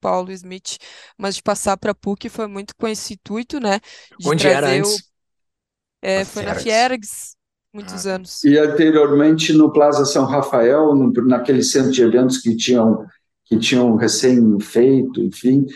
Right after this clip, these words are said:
Speaker 4: foi imigrando pros maiores lugares e melhores, na verdade.
Speaker 1: E acho que muito no intuito de levar, né, o público jovem, os estudantes, essas pessoas que tão com a cabeça muito,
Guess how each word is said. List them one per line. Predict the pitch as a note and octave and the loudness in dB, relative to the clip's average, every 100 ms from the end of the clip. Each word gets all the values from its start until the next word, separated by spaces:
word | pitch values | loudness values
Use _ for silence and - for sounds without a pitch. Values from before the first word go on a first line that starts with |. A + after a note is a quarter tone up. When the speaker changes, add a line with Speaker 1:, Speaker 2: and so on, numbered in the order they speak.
| - _ _ _ | -20 _ _ _
Speaker 4:
foi | E3 G3 | 2 4
imigrando | G#3 F#3+ D#3+ F#3 A3+ A3 A3 | 4 2 4 4 4 2 2
pros | G#3 G#3+ G3 | 4 4 4
maiores | F#3+ F3+ F#3 F#3+ E3+ | 2 2 2 0 0
lugares | D#3+ C#3 D3+ D3 C3+ | 0 0 -2 -4 -2
e | |
melhores, | C#3+ B2 G2 F#2+ F#2 - | 0 2 0 -2 -6 -8
na | F#2+ | -8
verdade. | F2 F2 - D#2 D2+ - - _ _ _ _ _ _ _ _ _ _ _ _ _ _ | -6 -6 -6 -8 -8 -12 -14 _ _ _ _ _ _ _ _ _ _ _ _ _ _
Speaker 1:
E | G#3 | -2
acho | G#3 A3 | -2 -2
que | - | -6
muito | C4 C4 D4 | -8 -6 -8
no | C#4+ | -10
intuito | C#4+ D4 C#4 C#4+ | -10 -8 -8 -10
de | C#4 | -6
levar, | C#4 C4+ B3+ C4 | -4 -2 0 0
né, | C#4 A3+ | -2 -2
o | A#3+ | -4
público | - G#3 G#3+ - | -4 -8 -10 -10
jovem, | G#3+ G3 G#3 A3 A#3 G3+ | -8 -4 -2 -2 -2 -8
os | G3 F#3+ | -14 -16
estudantes, | F#3+ G#3+ G3 G#3 A3 | -18 -12 -6 -6 -4
essas | A3+ - | -6 -8
pessoas | - A3+ A3 A3+ | -12 -8 -6 -8
que | - A3+ | -10 -14
tão | - G#3+ B3+ | -8 -8 -8
com | - A#3+ | -10 -8
a | A3 | -6
cabeça | A#3 G3+ G#3 G#3 | -6 -4 -4 -4
muito, | A#3 A3 A3 A#3 B3 | -8 -8 -10 -8 -10